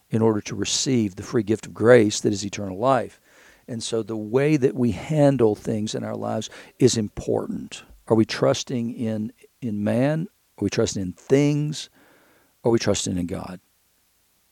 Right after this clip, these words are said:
And ultimately, we need to be found on the side of the one who is eternal, the one who will ultimately judge us based on our deeds. And we don't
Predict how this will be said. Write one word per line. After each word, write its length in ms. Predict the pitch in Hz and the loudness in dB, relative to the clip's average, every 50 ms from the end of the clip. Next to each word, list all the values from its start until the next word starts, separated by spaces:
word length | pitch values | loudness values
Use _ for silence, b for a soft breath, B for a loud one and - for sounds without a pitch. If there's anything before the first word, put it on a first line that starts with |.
| _ _ _ _ - | _ _ _ _ -2
And 120 | 107 107 | 2 6
ultimately, 480 | 113 120 - - - 123 - - 113 107 | 6 6 6 4 -8 -8 -8 -6 -8 -4
we 100 | 107 107 | -2 -2
need 140 | 107 104 | -2 -2
to 60 | 98 98 | -2 -2
be 100 | 107 98 | -4 -4
found 480 | - - - 127 131 131 131 131 127 - | -4 -4 -2 0 2 4 4 2 0 -2
on 220 | - 110 113 113 | -4 -4 -4 -2
the 140 | 110 107 107 | -4 -4 -6
side 420 | - - - - - 123 120 123 113 | -6 -6 -4 -2 -2 0 2 2 0
of 120 | 107 98 | 2 2
the 60 | 113 | 0
one 280 | 110 110 113 117 117 113 | 2 4 4 4 4 4
who 140 | 101 107 104 | 4 2 2
is 140 | 98 95 | 2 0
eternal, 880 | 95 92 - - - - - 156 147 139 131 113 98 95 92 - - _ _ _ _ _ _ _ _ _ _ _ _ _ _ _ _ _ _ _ _ _ _ _ _ _ _ _ _ - | -4 -10 -8 -10 -12 -8 -2 0 2 4 4 4 2 -2 -6 -10 -12 _ _ _ _ _ _ _ _ _ _ _ _ _ _ _ _ _ _ _ _ _ _ _ _ _ _ _ _ -2
the 80 | 117 | 0
one 140 | 110 110 101 | 2 2 2
who 120 | 104 107 | 2 2
will 160 | 98 101 110 127 | 2 2 0 2
ultimately 540 | - 120 127 143 - - 135 135 131 127 127 | 4 4 4 4 4 2 -2 -2 0 -2 -2
judge 320 | 117 110 131 147 - - - | 0 2 0 0 0 -6 -12
us 300 | - - - - - - _ _ _ _ _ _ _ _ _ _ _ _ _ _ _ _ _ _ - | -12 -12 -14 -14 -14 -16 _ _ _ _ _ _ _ _ _ _ _ _ _ _ _ _ _ _ 4
based 260 | 110 117 117 - - | 4 4 4 4 2
on 100 | 131 120 | 0 2
our 120 | 113 104 | 2 0
deeds. 500 | 92 107 131 160 - - - - - - _ _ _ B B B B B B B | 2 0 0 0 -2 -6 -10 -14 -16 -18 _ _ _ B B B B B B B
And 260 | B 165 165 147 - - | B -8 -8 -8 -8 -4
we 120 | 131 151 | -2 0
don't 260 | 156 170 180 - - | 0 0 -2 -4 -14